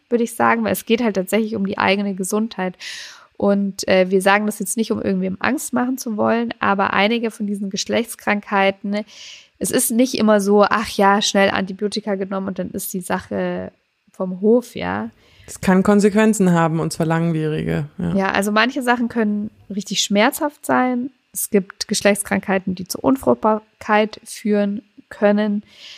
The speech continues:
Speaker 1: Ganz abgesehen davon, was es vielleicht auch psychisch mit dem einen oder anderen macht. Also da kann ich nur sagen, mich hat es jetzt nicht so sehr belastet, aber andere,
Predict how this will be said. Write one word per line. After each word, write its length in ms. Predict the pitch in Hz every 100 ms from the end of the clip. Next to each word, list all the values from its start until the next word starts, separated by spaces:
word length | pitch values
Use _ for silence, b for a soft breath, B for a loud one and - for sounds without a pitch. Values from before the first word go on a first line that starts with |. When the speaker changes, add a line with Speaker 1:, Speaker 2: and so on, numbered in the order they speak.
| B _ -
Speaker 1:
Ganz 220 | 202 208
abgesehen 480 | 208 - 196 202 196
davon, 440 | 185 196 - 208
was 120 | 196
es 120 | 202 -
vielleicht 220 | 226 226
auch 100 | 254
psychisch 720 | - 285 262 240 196 - -
mit 140 | 196 185
dem 80 | 185
einen 220 | 185 185
oder 240 | 190 -
anderen 340 | - 185 185 180
macht. 380 | 175 175 - -
Also 300 | 185 185 196 _
da 100 | 185
kann 160 | 220
ich 60 | 208
nur 120 | 208
sagen, 200 | 196 190
mich 240 | 208 254 254
hat 160 | 220
es 140 | 208 214
jetzt 320 | 196 - -
nicht 260 | 320 -
so 140 | - 262
sehr 200 | 233 240
belastet, 720 | 233 226 240 - 247 220 - _ _ _ -
aber 240 | 208 -
andere, 720 | 190 214 220 220 220 220 226